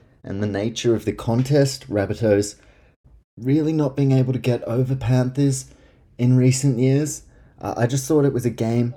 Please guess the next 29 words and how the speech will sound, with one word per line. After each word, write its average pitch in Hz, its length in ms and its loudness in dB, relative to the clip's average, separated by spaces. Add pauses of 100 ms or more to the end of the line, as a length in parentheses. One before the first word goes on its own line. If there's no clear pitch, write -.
of 92 160 -14
real 131 340 4
significance 120 800 -4
for - 140 -16
the - 80 -8
Bunnies' 104 400 -4
season. 131 680 2 (360)
And 107 280 -8 (300)
take 160 300 -4
your 160 80 -2
pick. - 420 2
I 117 120 0
thought 147 260 -2
Cody 131 260 2
Walker, 120 540 -2 (260)
for - 80 -10
the 101 100 -8
second 110 380 -4
straight - 400 -2
week, 120 380 0 (320)
could 135 120 0
have 113 80 -4
been 120 180 2
the 127 60 2
player 120 380 0
of 104 160 -4
the 117 80 -4
week, 120 400 -2
but 98 340 -4